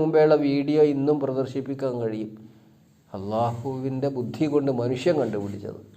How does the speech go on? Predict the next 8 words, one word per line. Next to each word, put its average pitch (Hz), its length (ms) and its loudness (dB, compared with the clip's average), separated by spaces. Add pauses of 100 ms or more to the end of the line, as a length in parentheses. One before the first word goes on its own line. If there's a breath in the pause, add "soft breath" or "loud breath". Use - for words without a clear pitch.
(580 soft breath)
അപ്പോൾ 117 220 4
അള്ളാഹുവിനെ 147 600 8
സംബന്ധിച്ചിടത്തോളം 131 1160 2
ഈ 139 120 0
പ്രപഞ്ചത്തിലുള്ള 127 880 -2 (160)
ഓരോരുത്തരുടെയും 123 1040 0
നിലപാടുകളും 117 800 0
പ്രവർത്തനങ്ങളും 113 800 -4